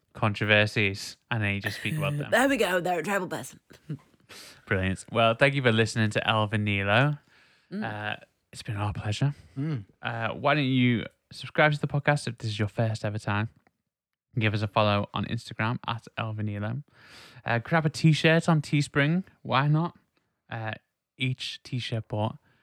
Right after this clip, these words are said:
Speaker 1: pays for one episode of Elvin Nilo.
Speaker 3: Oh, nice.
Speaker 1: So you're doing a favour here.
Speaker 2: Mm.
Speaker 3: Like that.
Speaker 1: You know, you're wearing something where you look like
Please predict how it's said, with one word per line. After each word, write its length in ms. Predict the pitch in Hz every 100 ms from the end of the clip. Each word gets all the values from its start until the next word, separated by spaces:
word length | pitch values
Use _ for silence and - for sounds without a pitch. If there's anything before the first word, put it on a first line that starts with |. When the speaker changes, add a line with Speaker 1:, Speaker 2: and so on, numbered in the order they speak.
| _ _
Speaker 1:
pays 400 | - - 135 139 -
for 140 | 127
one 280 | 117 127 135
episode 580 | 131 - - 147 123 110
of 100 | 110
Elvin 300 | 110 110 110
Nilo. 320 | 107 110 127 _
Speaker 3:
Oh, 160 | 277 359
nice. 400 | 220 277 - - _
Speaker 1:
So 60 | -
you're 80 | 135
doing 180 | 151 151
a 60 |
favour 360 | 143 139 139 147
here. 260 | 151 156 156 _
Speaker 2:
Mm. 100 | 214
Speaker 3:
Like 160 | 220 226
that. 120 | 175 135
Speaker 1:
You 80 |
know, 200 | 127 131 131 _ _ _ _
you're 280 | 123 113 113 - _ _
wearing 380 | 127 135 143 147
something 440 | - 156 - 127
where 120 | 110 107
you 140 | 107
look 280 | 110 120 -
like 360 | 117 110 -